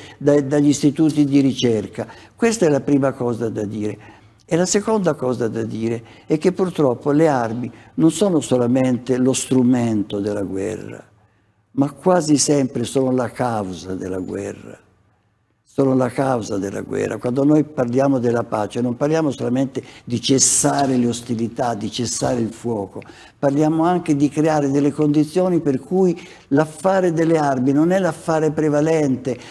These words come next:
la costruzione delle armi non è solamente una fonte di profitti. Lei pensi che proprio questa guerra qui, questa guerra dell'Ucraina, è stata comprata, comprata a denaro,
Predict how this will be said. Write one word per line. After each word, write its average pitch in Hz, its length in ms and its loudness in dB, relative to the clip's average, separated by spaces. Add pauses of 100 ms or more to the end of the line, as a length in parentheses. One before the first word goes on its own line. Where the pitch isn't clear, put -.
la 160 120 2
costruzione 175 640 0
delle 170 220 2
armi 156 320 4
non 170 160 2
è 196 100 0
solamente 170 960 0
una 160 180 4
fonte 165 400 2
di 156 140 2
profitti. 151 960 0 (720)
Lei 196 180 6
pensi 156 420 2
che 151 180 2
proprio 185 360 0
questa 135 340 0
guerra 127 420 0
qui, 95 440 -4
questa 147 340 0
guerra 151 260 2
dell'Ucraina, 107 640 -4
è 160 140 -8
stata 165 360 -2
comprata, 135 1040 -6 (340)
comprata 156 600 -2
a 135 100 -2
denaro, 135 800 0